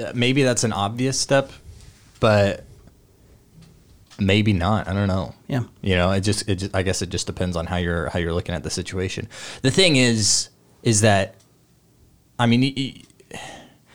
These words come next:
Speaker 1: I mean, miracles happen, but you could spend twenty-four hours straight in prayer and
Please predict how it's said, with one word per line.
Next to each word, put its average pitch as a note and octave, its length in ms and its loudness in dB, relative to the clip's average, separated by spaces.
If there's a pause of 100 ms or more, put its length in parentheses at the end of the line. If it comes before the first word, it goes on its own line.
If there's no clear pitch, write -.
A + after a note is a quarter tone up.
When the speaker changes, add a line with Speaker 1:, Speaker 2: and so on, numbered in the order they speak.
(560)
Speaker 1:
I B2 100 4
mean, A#2 180 6
miracles A#2+ 400 4
happen, F2 480 -2 (120)
but A#2+ 120 2
you C#3 140 4
could A2 200 0
spend A2 380 2
twenty-four G#2 420 2
hours F2+ 300 4
straight G2 280 0
in F2+ 100 -6
prayer G2 360 2
and F#2 420 -6